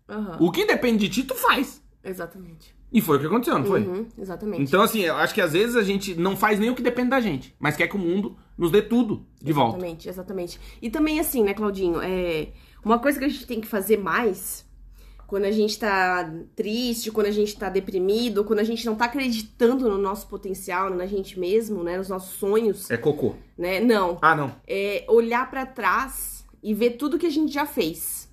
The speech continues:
Speaker 1: Não pensar no que pode vir no futuro, o que está faltando, o que pode surgir,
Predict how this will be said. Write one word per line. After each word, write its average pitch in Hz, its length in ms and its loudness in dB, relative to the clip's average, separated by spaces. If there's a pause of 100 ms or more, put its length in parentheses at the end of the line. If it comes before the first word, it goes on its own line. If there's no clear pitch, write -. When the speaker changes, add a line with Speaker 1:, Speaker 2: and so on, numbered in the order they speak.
(100)
Speaker 1:
Não 247 360 4
pensar 294 580 2
no 277 180 -2
que 247 420 -10 (280)
pode 233 360 -2
vir 233 260 -2
no 247 100 2
futuro, 254 640 -4
o 220 40 -4
que 240 100 -6
está 233 200 -4
faltando, 226 880 2
o - 20 -4
que 220 140 -8
pode 220 340 -2
surgir, 233 840 -6